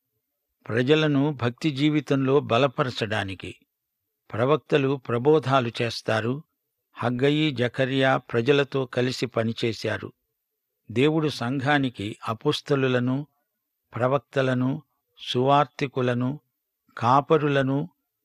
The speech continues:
ఉపదేశకులను ఈవులుగా ఇచ్చాడు. దేవాలయ నిర్మాణము జరుగుతూ ఉండగా కొందరు అభ్యంతరాలు కలిగించారు.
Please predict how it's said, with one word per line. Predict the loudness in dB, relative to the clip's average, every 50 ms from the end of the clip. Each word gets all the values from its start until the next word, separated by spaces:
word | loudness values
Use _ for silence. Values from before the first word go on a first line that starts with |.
| _ _ -8
ఉపదేశకులను | -6 0 2 2 2 4 2 2 2 0 -6 -6 -4 -2 0 2 2 2 2 0 -2 -4 -6 _ _ _ _ _ _ _ _ _ _ -4
ఈవులుగా | 0 2 2 2 2 2 2 2 4 4 4
ఇచ్చాడు. | 2 2 -2 -6 -6 -6 -6 -6 -6 -8 -12 -14 _ _ _ _ _ _ _ _ _ _ _ _ _ _ _ -10
దేవాలయ | -4 -2 0 2 4 4 6 6 4 4 2 2 2
నిర్మాణము | 2 0 0 0 2 2 2 2 2 2 0 0
జరుగుతూ | 0 0 0 0 0 0 -2 0 0 0
ఉండగా | 2 2 2 2 2 2 4 2 2 0 -2 -8 _ _ _ _ _ _ _ _ _ _
కొందరు | -2 0 2 4 4 4 4 4
అభ్యంతరాలు | 2 -2 -2 -4 -2 -2 -2 0 2 2 2 4 4 2 2 0
కలిగించారు. | -2 -2 -2 -2 -2 -2 -4 -4 -4 -4 -4 -2 -2 -2 -4 -6 -6